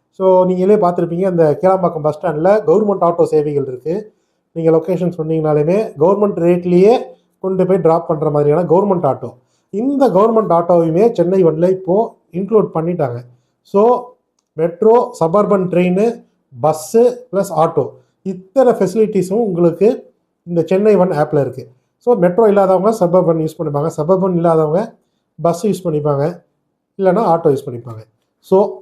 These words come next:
பப்ளிக் டிரான்ஸ்போர்ட் ரொம்ப என்கரேஜ் பண்ணிட்டு இருக்காங்க. So, அமெரிக்காலையுமே பார்த்தீங்கன்னா இன்னைக்குமே கார் அப்படிங்கிறது வந்து பார்த்தீங்கன்னா மேலை நாடுகள்ல, வளர்ந்த நாடுகளை ஏன் அமெரிக்காவை பத்தியே பேசிட்டு இருக்கோம்னா, வளர்ந்த நாடுகளை தான் எக்ஸாம்பிளா எடுத்து தான் நம்ம வந்து முன்னேற முடியும்.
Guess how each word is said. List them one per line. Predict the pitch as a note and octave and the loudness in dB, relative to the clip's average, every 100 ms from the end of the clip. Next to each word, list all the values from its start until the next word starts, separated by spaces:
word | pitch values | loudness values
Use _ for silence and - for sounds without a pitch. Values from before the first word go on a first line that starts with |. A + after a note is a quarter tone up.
| _ | _
பப்ளிக் | F3 F3 A3 A3 | -2 2 0 2
டிரான்ஸ்போர்ட் | F#3+ F3 - G#3+ A3+ A3 - | 0 0 0 0 0 -6 -8
ரொம்ப | D3 F#3+ A3+ A3 | -6 0 2 2
என்கரேஜ் | D#3+ F3 G3+ G3 - | 0 -2 0 0 -2
பண்ணிட்டு | D#3 C#3+ | -8 -6
இருக்காங்க. | C3+ C3 B2 E3+ - _ _ _ | -8 -6 -6 -8 -12 _ _ _
So, | - A3+ | 0 0
அமெரிக்காலையுமே | F3 G#3 A#3 G#3+ G#3 G#3 A#3 | 2 2 4 4 4 4 2
பார்த்தீங்கன்னா | F3+ F3+ D#3+ E3+ G#3+ F3 | 0 -2 -2 0 -2 -4
இன்னைக்குமே | A3+ C#4 C#4+ C#4+ G#3+ G#3 A#3 - | -2 0 -2 -2 2 2 0 -2
கார் | F#3+ G3+ A#3 | 0 2 2
அப்படிங்கிறது | A#3 E3 E3 D#3+ D3 C#3+ D3 | 0 -2 -2 -2 0 0 -2
வந்து | |
பார்த்தீங்கன்னா | D#3+ C#3+ D3 D#3+ | -6 -6 -6 0
மேலை | D#3+ E3+ | 2 2
நாடுகள்ல, | D3+ C#3 B2+ B2+ E3 G3 _ _ - | 0 -6 -6 -4 -4 -6 _ _ -2
வளர்ந்த | F3 A#3+ C4 | 2 4 4
நாடுகளை | B3 A3+ G#3+ G#3 F#3+ | 2 2 2 2 4
ஏன் | G3 | 2
அமெரிக்காவை | F3 F3+ F3+ F3 E3 | 0 0 0 0 0
பத்தியே | F#3+ F#3+ F#3 | 2 2 2
பேசிட்டு | E3 E3+ D#3+ | -4 -8 -12
இருக்கோம்னா, | C#3+ C#3 F#3+ A#3 _ _ _ _ - | -12 -10 -10 -10 _ _ _ _ -4
வளர்ந்த | D3+ F#3 A3 A3 | 0 0 2 2
நாடுகளை | F3+ F3 D#3+ | 2 2 2
தான் | E3+ A#3 A#3 | 2 0 -2
எக்ஸாம்பிளா | D3+ C#3+ F#3 F3 F#3 D#3 | -8 -2 0 2 2 2
எடுத்து | E3+ F#3 E3 | -2 -2 -2
தான் | F#3+ | 0
நம்ம | F3+ D3 C#3 | -2 -4 -8
வந்து | C3 D#3 D#3+ | -6 -2 -2
முன்னேற | C#3+ D3 C#3 | -2 -6 -6
முடியும். | B2+ D#3 | -8 -10